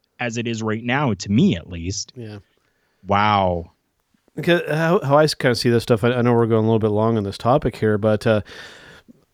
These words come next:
Speaker 2: with this here, my, my issue is, like you said, Carl, like, any troll or anybody on a keyboard can go onto social media and say stuff like this. "Yeah, we, I think it's stupid, I think that they suck," everything like that.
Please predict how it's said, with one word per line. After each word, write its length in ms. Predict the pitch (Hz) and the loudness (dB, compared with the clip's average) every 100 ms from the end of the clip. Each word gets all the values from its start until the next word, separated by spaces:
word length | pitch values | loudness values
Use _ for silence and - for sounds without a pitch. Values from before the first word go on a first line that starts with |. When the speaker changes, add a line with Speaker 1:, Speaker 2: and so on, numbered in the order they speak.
| _ _ | _ _
Speaker 2:
with 120 | 147 | -4
this 220 | 131 170 - | 2 2 4
here, 480 | 143 127 127 131 135 | 4 6 4 2 -4
my, 160 | 131 131 | -2 0
my 200 | 131 160 | 4 6
issue 340 | 165 - 123 | 6 4 2
is, 420 | 117 117 110 - - _ _ _ _ _ - | 4 2 0 -6 -10 _ _ _ _ _ -4
like 160 | 147 139 | -2 2
you 80 | |
said, 320 | 131 175 139 104 | 2 4 2 2
Carl, 320 | 120 120 123 | 2 4 6
like, 240 | 117 117 - | 4 0 -2
any 420 | 139 147 139 127 | 0 4 6 4
troll 680 | - - 127 131 120 113 113 | 2 0 4 6 6 4 0
or 120 | 113 | -2
anybody 680 | 127 123 120 117 117 110 117 | -2 0 0 2 2 0 -2
on 100 | 113 | -6
a 40 | 107 | -6
keyboard 480 | - 131 117 110 - | -4 -2 0 -4 -6
can 160 | 113 | -6
go 160 | 113 123 | -2 0
onto 200 | 117 107 | 0 -2
social 300 | - 117 113 | -2 -4 -4
media 180 | 117 113 | -4 -4
and 100 | 107 | -6
say 160 | 120 | -6
stuff 260 | 139 127 104 | -4 -4 -6
like 100 | 101 | -6
this. 300 | 104 101 - _ - _ _ - - - | -8 -8 -14 _ -20 _ _ -20 -16 -2
"Yeah, 320 | 135 135 127 | 2 4 4
we, 440 | 120 120 120 123 | 2 0 -2 -6
I 60 | 123 | -8
think 120 | 117 | -10
it's 120 | 113 - | -12 -12
stupid, 580 | - 131 120 113 110 110 | -2 -2 2 2 2 -2
I 80 | |
think 140 | 110 110 | -6 -8
that 100 | 107 | -8
they 100 | 110 | -8
suck," 380 | - 117 113 123 | -4 -2 -2 -4
everything 160 | 113 | -6
like 80 | 110 | -6
that. 200 | 113 110 | -6 -8